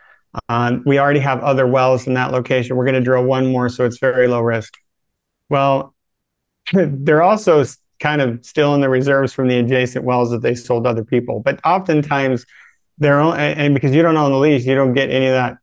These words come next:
But oftentimes, what they're saying is,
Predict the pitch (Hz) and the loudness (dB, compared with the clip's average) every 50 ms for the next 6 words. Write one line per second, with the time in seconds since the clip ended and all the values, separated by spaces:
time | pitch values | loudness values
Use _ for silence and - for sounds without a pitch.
0 | _ _ _ _ _ _ _ _ 147 143 147 143 - 165 180 202 202 - 170 160 | _ _ _ _ _ _ _ _ 0 0 0 0 0 0 0 0 0 0 0 0
1 | 147 160 156 147 139 139 131 123 - - - _ _ _ _ - 147 143 139 - | 0 0 0 0 0 0 -2 -4 -8 -14 -20 _ _ _ _ -2 -2 0 0 0
2 | 135 131 127 - 160 160 165 160 151 143 135 127 - - 127 123 123 123 117 113 | 0 -2 0 0 0 0 2 2 2 0 0 -2 -2 -2 0 2 2 2 0 -2
3 | - - | -6 -12